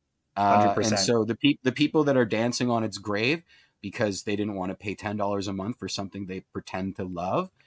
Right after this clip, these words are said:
Speaker 1: miss me with that garbage. Honestly, this is horrid. This is horrible. And, uh, there's no sugarcoating it.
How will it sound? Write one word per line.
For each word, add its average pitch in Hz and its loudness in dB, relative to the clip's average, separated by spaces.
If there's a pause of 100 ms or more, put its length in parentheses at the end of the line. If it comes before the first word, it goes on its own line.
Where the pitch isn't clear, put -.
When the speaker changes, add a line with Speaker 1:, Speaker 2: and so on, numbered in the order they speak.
(260)
Speaker 1:
miss 104 0
me 95 -4
with 87 -6
that 80 -8
garbage. 82 -8 (160)
Honestly, 101 2 (380)
this 113 4
is 110 -2 (320)
horrid. 90 -4 (380)
This 104 -4
is 95 -6
horrible. 95 -6 (560)
And, 90 -4
uh, 95 -6 (340)
there's 101 0
no 110 4
sugarcoating 98 -4
it. 76 -14